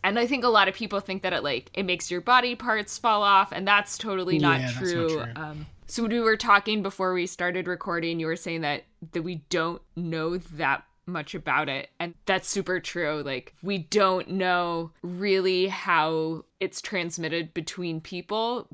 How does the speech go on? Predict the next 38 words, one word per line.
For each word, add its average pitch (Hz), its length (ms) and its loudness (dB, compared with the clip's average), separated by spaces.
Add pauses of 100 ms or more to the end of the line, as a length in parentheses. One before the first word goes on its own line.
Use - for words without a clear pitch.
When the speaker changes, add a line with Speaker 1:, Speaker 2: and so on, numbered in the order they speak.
(100)
Speaker 1:
because 180 480 -4
it 156 200 -2 (220)
transmits 175 640 -4
with 185 160 -2
such - 400 -6
low 160 720 -2 (160)
effectiveness. 220 960 -2 (260)
You 226 200 2
definitely 226 840 2
can't 208 540 2
really 190 400 2
get 170 340 0
leprosy 180 460 -2
just 165 240 -8
from 175 120 -8
casual 156 600 -2
contact 139 680 -2
with 160 140 -6
someone 156 300 -8
who 156 140 -10
has 151 280 -4
it. 147 100 -4
You 160 140 -2
have - 240 0
to 147 300 -4
be 165 160 -2
around 147 260 -2
them 147 140 -8
for 147 240 -6
a 156 60 -6
super 175 420 -4
extended 156 480 -6
period 156 280 -8
of 143 120 -10
time 139 400 -4
and 143 260 -8
probably, 147 520 -6
like, 135 360 -6